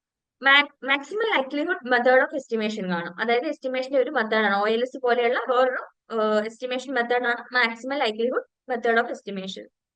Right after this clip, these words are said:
പിന്നെ coefficient of determination, അതുപോലെ adjusted ആർ സ്ക്വയർ, ഇതും നമ്മൾ ഈ യൂണിറ്റിൽ നോക്കും. അടുത്തത്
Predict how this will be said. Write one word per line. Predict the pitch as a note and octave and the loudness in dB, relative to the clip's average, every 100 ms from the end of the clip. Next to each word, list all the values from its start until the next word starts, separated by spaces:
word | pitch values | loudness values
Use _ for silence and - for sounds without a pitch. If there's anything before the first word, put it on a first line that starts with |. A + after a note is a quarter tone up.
| _ _ _ _ | _ _ _ _
പിന്നെ | E4 E4 | -4 -4
coefficient | D5+ C#4 C4 C4 C#4 C4+ | 0 4 4 4 0 0
of | C4+ | 4
determination, | A3+ A#3 A#3 A#3+ B3+ D4+ - | 2 2 0 -2 -4 -6 -4
അതുപോലെ | - A#3 A#3 - A#3+ | -2 0 0 0 -2
adjusted | A3+ B3 C4+ - G#4+ - | -2 -4 -6 -6 -4 -2
ആർ | G#3 | -4
സ്ക്വയർ, | G3 - D#3+ D#3 A3+ | -4 -6 -6 -6 -6
ഇതും | A#3 - | -6 -4
നമ്മൾ | A#3+ G#3+ G#3+ - _ _ _ _ _ _ _ _ _ _ _ | -4 -4 -8 -12 _ _ _ _ _ _ _ _ _ _ _
ഈ | C4 B3 | -6 0
യൂണിറ്റിൽ | A3 G#3 - - - | 0 0 -4 -12 -8
നോക്കും. | A3 F#3 - _ _ _ _ _ _ _ _ _ _ _ _ - | -6 -6 -8 _ _ _ _ _ _ _ _ _ _ _ _ -2
അടുത്തത് | D#4+ D#4 E4 | -2 -2 -2